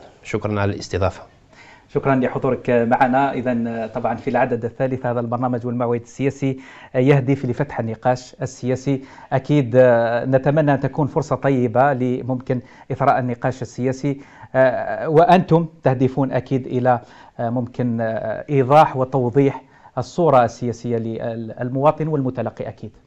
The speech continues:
Speaker 2: عبر المنبر.
Speaker 1: إن شاء الله. آه، سلامي لكل مشاهدي قناة الوطنية وهذه الحصة،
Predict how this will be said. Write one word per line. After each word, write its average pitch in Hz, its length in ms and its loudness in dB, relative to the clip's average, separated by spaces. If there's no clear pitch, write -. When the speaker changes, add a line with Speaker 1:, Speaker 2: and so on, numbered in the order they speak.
Speaker 2:
عبر 110 240 -12
المنبر. 110 320 -16
Speaker 1:
إن 143 60 0
شاء - 220 0
الله. 139 160 8
آه، 104 420 -4
سلامي 117 520 -2
لكل 104 540 -6
مشاهدي 101 580 -2
قناة 104 360 -6
الوطنية 107 720 -4
وهذه 101 720 -4
الحصة، 110 500 -6